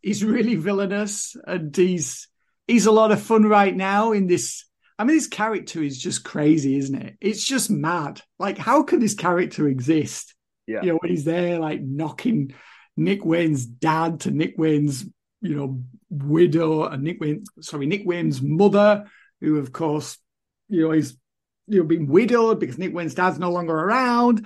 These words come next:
Speaker 1: And he's just, like, saying that, um, you know, Nick Wayne's, you know, the son I always wanted, you know, I'm a better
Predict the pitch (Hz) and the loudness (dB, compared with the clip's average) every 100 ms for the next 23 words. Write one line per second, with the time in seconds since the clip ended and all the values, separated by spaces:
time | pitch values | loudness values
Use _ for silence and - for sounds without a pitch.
0 | - - - 214 247 226 247 233 - 220 | -8 -20 -6 2 2 2 0 -6 -6 -8
1 | 226 202 202 220 226 202 202 185 - 190 | -8 -8 -8 -4 0 2 2 0 -4 -4
2 | 170 175 202 185 175 185 214 202 202 220 | -4 -6 -6 -4 -2 0 -2 -4 -4 -2
3 | 214 208 202 - - 214 190 180 - - | -2 0 0 0 -6 -6 -6 -6 -8 -8
4 | 226 214 214 202 196 190 165 170 220 220 | -2 0 2 0 2 2 2 0 0 0
5 | 220 208 214 208 190 180 190 180 151 202 | -2 0 2 0 -2 -8 -8 -8 -4 -4
6 | 190 | -4